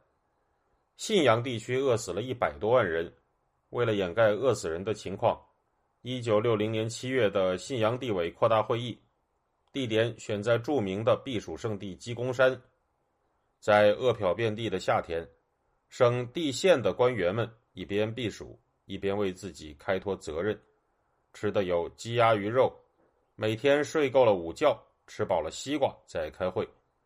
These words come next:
当时没有上山的汽车，官员们是饥饿的农民用滑竿抬上山的。上面的这些例子呢，可以说是更加的触目惊心了，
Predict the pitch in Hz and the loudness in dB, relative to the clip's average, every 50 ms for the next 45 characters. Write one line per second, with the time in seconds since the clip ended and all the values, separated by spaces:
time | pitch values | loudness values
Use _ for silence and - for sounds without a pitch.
0 | _ _ _ _ _ _ _ _ _ _ _ _ _ - 135 139 143 139 - 127 | _ _ _ _ _ _ _ _ _ _ _ _ _ 4 6 6 6 4 2 -2
1 | 123 123 127 127 127 110 92 92 - 143 123 113 107 127 123 127 127 117 95 - | -2 0 0 2 2 2 2 2 2 0 0 2 2 0 0 0 0 -2 -4 -4
2 | - 107 - 113 113 117 113 117 - _ _ _ _ _ _ _ _ _ _ _ | -6 -8 -4 -2 -2 -2 -2 -4 -6 _ _ _ _ _ _ _ _ _ _ _
3 | - 160 170 160 143 135 139 143 143 139 123 - 135 127 120 - 151 165 165 165 | 2 2 4 4 4 2 4 4 2 2 0 -2 -6 -8 -8 -6 -2 0 4 4
4 | 139 120 117 104 107 117 131 123 107 113 113 113 _ _ - 95 90 - - 98 | 4 4 2 0 -2 -2 -2 -2 -2 -4 -4 -8 _ _ -8 -8 -8 -4 0 0
5 | 107 117 117 143 147 - - _ _ - - - 90 85 85 95 90 - - 110 | 2 4 4 4 2 2 0 _ _ -20 -14 -10 -8 -6 -4 -4 -4 -2 -2 -2
6 | 123 127 - - - _ _ _ _ _ _ _ _ _ _ _ _ _ _ _ | -2 -2 -4 -8 -10 _ _ _ _ _ _ _ _ _ _ _ _ _ _ _
7 | - - - 208 196 175 156 143 139 131 143 143 127 139 143 156 165 139 110 101 | 0 6 8 8 8 8 6 6 6 4 4 4 4 4 4 4 2 -2 -2 -4
8 | 90 87 87 - - _ _ _ _ - - 92 95 87 76 85 90 98 95 95 | -2 -4 -4 -4 -6 _ _ _ _ -8 -8 -6 -6 -6 -6 -4 -2 -2 -2 -2
9 | 98 92 - 147 131 107 95 110 95 98 92 101 90 - - 123 104 95 90 80 | -4 -2 0 2 2 2 2 0 0 2 2 0 -2 -4 -6 -6 -6 -4 -6 -6
10 | - 101 104 107 - 110 110 113 104 - - | -6 -8 -8 -6 -6 -4 -2 -2 -2 -2 -4